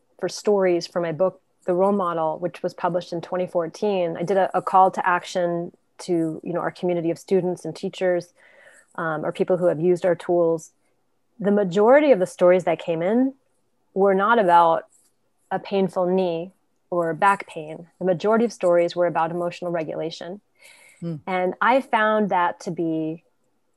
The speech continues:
Speaker 1: absolutely enthralling, that the biggest category that people were needing help with in terms of their suffering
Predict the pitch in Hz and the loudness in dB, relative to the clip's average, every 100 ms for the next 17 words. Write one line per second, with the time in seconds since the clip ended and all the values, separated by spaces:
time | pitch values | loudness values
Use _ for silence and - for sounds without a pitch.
0 | - 214 220 190 - 214 196 196 196 _ | 0 4 4 2 -2 0 0 -2 -10 _
1 | _ _ 175 160 156 180 170 - 165 160 | _ _ -10 -8 -6 -6 -6 -4 -4 -6
2 | - 190 - 185 175 - _ _ _ _ | -12 -18 -4 -2 -2 -4 _ _ _ _
3 | - 185 - 240 277 262 - 202 220 202 | -8 -8 2 4 4 0 -2 -2 0 0
4 | 175 165 - - 185 185 175 175 165 165 | -2 -4 -6 -4 -4 -2 -2 0 0 -4
5 | - 175 185 202 202 170 190 226 - - | -8 -6 -2 -2 -2 -4 -4 -4 -6 -4
6 | 160 156 - 175 - 165 170 160 - 185 | -4 -4 -8 -8 -6 -6 -4 -4 -4 -4
7 | - 240 269 | -2 -2 -2